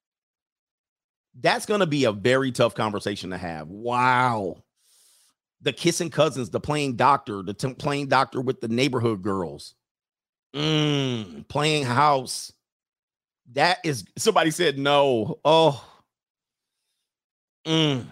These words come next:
I won't even cross that line. I'm not even gonna cross that line. That's too tempting, but wow. Oh, man. If you're in the South, if you're in the South or the Midwest, you definitely had that.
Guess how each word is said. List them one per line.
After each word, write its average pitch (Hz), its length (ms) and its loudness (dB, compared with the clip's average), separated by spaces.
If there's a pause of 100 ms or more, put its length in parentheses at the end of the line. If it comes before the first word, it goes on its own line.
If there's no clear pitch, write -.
(520)
I 208 160 4
won't 202 240 4
even 147 220 0
cross 131 320 4
that 113 220 2
line. 87 380 -8 (160)
I'm 165 140 2
not 190 160 4
even 160 160 -2
gonna 139 160 -2
cross 123 240 2
that 110 160 0
line. 104 260 -2
That's 160 240 0
too 190 180 -4
tempting, 165 520 -2
but 110 200 0
wow. 110 800 0
Oh, 147 480 4 (160)
man. 123 520 -4 (600)
If 156 160 -2
you're 226 220 0
in 226 100 0
the 135 120 0
South, 113 500 -2 (480)
if 123 140 -4
you're 170 160 -2
in 190 80 -2
the 170 60 -2
South 135 460 -2 (140)
or 135 100 -2
the 113 140 -2
Midwest, 123 640 0
you 131 260 -8 (100)
definitely 104 580 -2
had 90 240 -8
that. 78 260 -14